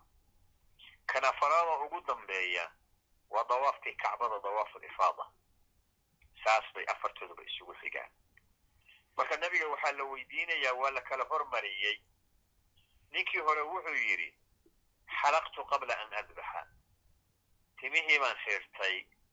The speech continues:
inta aanan hadyigii gowricin. Timahana waxay ahayd in la xiiro hadyiga markii la gowraco ka bacdi. Marka wuu kala hormariyey. Hadyigii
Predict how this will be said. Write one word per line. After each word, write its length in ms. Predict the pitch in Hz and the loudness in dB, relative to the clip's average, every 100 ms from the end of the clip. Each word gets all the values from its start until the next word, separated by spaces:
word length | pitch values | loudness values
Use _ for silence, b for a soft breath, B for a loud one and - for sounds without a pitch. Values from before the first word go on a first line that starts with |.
| _ _ _ _ - | _ _ _ _ -4
inta 340 | 127 143 - 131 | -4 -4 0 2
aanan 500 | 117 117 120 117 113 | 4 2 0 -4 0
hadyigii 500 | 131 120 107 101 104 | -2 0 -4 -4 -6
gowricin. 520 | 92 90 80 78 80 - _ _ _ _ _ _ _ _ _ - - | -4 -6 -6 -10 -12 -16 _ _ _ _ _ _ _ _ _ -12 0
Timahana 440 | 151 170 165 143 | 2 4 4 4
waxay 260 | 135 165 147 | 4 4 4
ahayd 220 | 151 151 | 0 -2
in 100 | 170 | -4
la 80 | 135 | -4
xiiro 420 | - 110 95 101 104 - _ _ _ _ - | 0 2 2 2 0 -4 _ _ _ _ -4
hadyiga 440 | 139 151 135 117 | -2 0 0 -2
markii 280 | 113 - 107 | -2 -6 -6
la 100 | 90 | -6
gowraco 440 | 85 87 85 82 85 | -6 -8 -8 -8 -8
ka 120 | - | -4
bacdi. 320 | 90 82 - | -4 -4 -8
Marka 220 | - 123 | -10 -8
wuu 60 | 120 | -2
kala 180 | 127 113 | 0 0
hormariyey. 600 | 127 120 92 82 80 - _ _ _ _ _ _ _ _ _ _ _ _ - | 0 -2 -6 -6 -8 -12 _ _ _ _ _ _ _ _ _ _ _ _ -2
Hadyigii 760 | 131 147 123 113 127 139 - | 0 2 0 -2 0 -2 -4